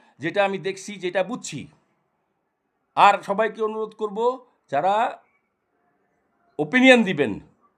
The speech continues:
থট দিবেন, প্লিজ সাথে সাথে কোনো বিষয়ের রিয়্যাক্ট করবেন না সোশ্যাল মিডিয়ার এবং যে কোনো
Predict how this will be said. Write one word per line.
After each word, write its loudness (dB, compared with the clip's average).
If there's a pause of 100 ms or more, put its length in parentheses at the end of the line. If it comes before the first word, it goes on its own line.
(120)
থট 6
দিবেন, -6 (340)
প্লিজ 2
সাথে -2
সাথে 0
কোনো -4
বিষয়ের -4
রিয়্যাক্ট -8
করবেন -6
না 0 (240)
সোশ্যাল -4
মিডিয়ার -4 (320)
এবং -2 (240)
যে 4
কোনো 2